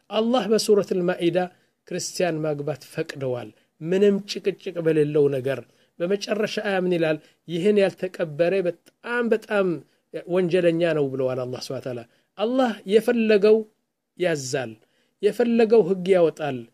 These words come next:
የፈለገው ያደርጋል። እኛ ደግሞ የሱ ባሪያዎች ስለሆን እሺ ነው የምንለው። ስለዚህ ኢዛ ካነ ተሕተሁ ካፊራ፣ አንድ ሙስሊም ያኒ በሚስቱ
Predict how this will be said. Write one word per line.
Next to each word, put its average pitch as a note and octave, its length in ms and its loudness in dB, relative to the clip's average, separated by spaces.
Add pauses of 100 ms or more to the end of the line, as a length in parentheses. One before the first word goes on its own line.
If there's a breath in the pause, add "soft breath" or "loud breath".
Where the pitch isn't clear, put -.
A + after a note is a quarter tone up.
(200)
የፈለገው C#4 520 2
ያደርጋል። E3 640 2
እኛ G#3+ 240 2 (160)
ደግሞ G3 260 0 (420 loud breath)
የሱ F3+ 260 -2 (120)
ባሪያዎች F3 600 2
ስለሆን E3+ 400 0 (160)
እሺ - 160 -10 (320)
ነው D3+ 140 -4
የምንለው። C3 360 -6 (380 soft breath)
ስለዚህ G3+ 420 2 (500)
ኢዛ F3+ 160 0 (160)
ካነ A#3+ 360 2 (300)
ተሕተሁ - 520 -8 (280)
ካፊራ፣ F#3 460 0 (680)
አንድ F#3+ 360 -2
ሙስሊም F3 500 0 (800)
ያኒ D#3+ 260 -2 (180)
በሚስቱ E3 840 2